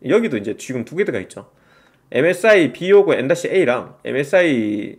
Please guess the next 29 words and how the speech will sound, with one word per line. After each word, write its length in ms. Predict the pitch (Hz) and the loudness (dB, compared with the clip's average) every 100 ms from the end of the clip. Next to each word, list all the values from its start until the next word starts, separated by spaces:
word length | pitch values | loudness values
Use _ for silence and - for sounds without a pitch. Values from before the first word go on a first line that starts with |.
| _ - | _ -12
박격포 720 | 143 - 254 - 135 156 - | -6 -4 -2 0 0 -2 -10
비오공 480 | - 131 147 143 127 | -8 -2 0 0 -4
엠 320 | 123 135 139 - | -4 -6 -10 -12
디포가 320 | 139 147 131 | -8 0 0
들어있습니다. 500 | 95 90 95 95 120 _ _ _ - | 0 -10 -12 -14 -14 _ _ _ -16
예, 60 | 120 | -8
디포 280 | 202 247 208 | -6 -2 -2
적혀있는 300 | 147 262 208 | -2 -2 0
거 60 | |
사야 120 | 165 | 0
됩니다. 400 | 113 98 110 143 104 - | -2 -4 -8 -8 -12 -8
디파이브 400 | 143 196 202 147 | -4 0 0 -2
사면은 580 | 120 104 98 101 107 | -6 -8 -10 -12 -12
디디알 300 | - 139 151 | -8 -6 -6
파이브 260 | - 185 170 | -2 -4 -4
메모리 280 | 95 104 110 | -6 -8 -8
써야 160 | 117 117 | -8 -8
되거든요. 380 | 95 87 - 117 _ _ _ | -10 -14 -18 -20 _ _ _
근데 420 | - 117 107 98 - - | -8 -4 -2 -4 -12 -16
뭐 200 | 113 - | -14 -10
가성비로 460 | 107 127 147 180 | -8 -4 -2 0
간다는데 640 | 117 123 117 101 101 107 - | -2 -2 -4 -4 -8 -8 -10
디파이브 540 | 131 123 147 135 104 | -12 -4 -4 -4 -10
쓰긴 240 | 107 127 113 | -12 -12 -12
좀 120 | 101 | -12
그렇잖아요. 320 | 98 113 104 _ _ _ | -12 -12 -14 _ _ _
그래서 180 | - 104 | -12 -10
요 80 | 104 | -6
디포 560 | 135 135 143 104 123 | -8 -6 -4 -4 -6